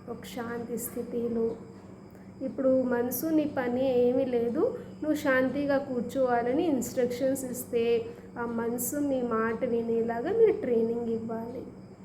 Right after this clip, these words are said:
So మన స్టోరీలో జిని అనేది ఒక క్యారెక్టర్, ఒక ఒబీడియంట్ సర్వెంట్, వర్క్ మైండెడ్ ఒబీడియంట్ సర్వెంట్.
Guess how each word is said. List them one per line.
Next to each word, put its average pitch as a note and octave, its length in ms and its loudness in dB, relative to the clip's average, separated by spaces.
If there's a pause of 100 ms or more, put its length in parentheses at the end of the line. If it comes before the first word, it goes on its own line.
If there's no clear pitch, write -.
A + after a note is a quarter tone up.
(1300)
So A#3+ 100 2
మన A#3+ 360 0
స్టోరీలో B3 1040 0 (440)
జిని C4 440 2
అనేది A#3 880 2 (280)
ఒక B3 180 -6
క్యారెక్టర్, B3 840 -2 (800)
ఒక - 280 -8
ఒబీడియంట్ C4+ 600 0
సర్వెంట్, A#3+ 800 2 (580)
వర్క్ B3 300 0
మైండెడ్ B3 640 4
ఒబీడియంట్ C4 680 0
సర్వెంట్. A3+ 680 0